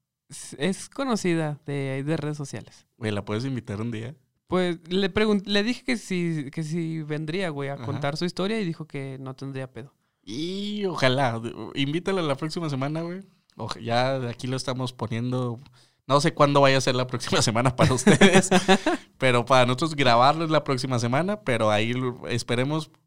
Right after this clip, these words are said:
Speaker 2: estaría bien chido y así.
Speaker 1: Porque si nos,
Speaker 2: Es
Speaker 1: mm,
Speaker 2: más,
Speaker 1: me dice.
Speaker 2: vamos a hacer algo. Vamos a hacer el primer video exclusivo solo para YouTube, para que se suscriban a tu canal. ¿Qué es lo que vamos a hacer?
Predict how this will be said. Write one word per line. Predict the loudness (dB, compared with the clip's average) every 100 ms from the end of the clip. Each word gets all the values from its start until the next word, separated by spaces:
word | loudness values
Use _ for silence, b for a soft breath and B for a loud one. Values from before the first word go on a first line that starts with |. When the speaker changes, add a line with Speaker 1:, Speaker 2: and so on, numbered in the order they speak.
| _
Speaker 2:
estaría | -8 -6 -6 -4
bien | -6 -6
chido | -6 -6 -4
y | -2
así. | -2 -2
Speaker 1:
Porque | 0 0 -2
si | 0 0
nos, | 0 -2 -4
Speaker 2:
Es | 0 2
Speaker 1:
mm, | 4
Speaker 2:
más, | 2 2
Speaker 1:
me | -4
dice. | -6 0
Speaker 2:
vamos | 2 4
a | 2
hacer | 2 2
algo. | 2 -2 -4 -8
Vamos | -6 -2 -2 -2
a | -4
hacer | -2
el | -4 -2
primer | -2 0 0 -4 -8 _ _ _
video | 0 2 2
exclusivo | 0 -4 -6 -6 -4 -4
solo | -4 -4
para | -4 -6
YouTube, | -8 -8 -12 -12 _ _ _ _ _
para | -4 -2
que | -2 -6
se |
suscriban | -6 -6 -4 -4
a | -4
tu | -8
canal. | -6 -6 -8 _ _ _ _ -4
¿Qué | -2
es |
lo | 0
que | 0
vamos | 0 -2
a | -2
hacer? | -4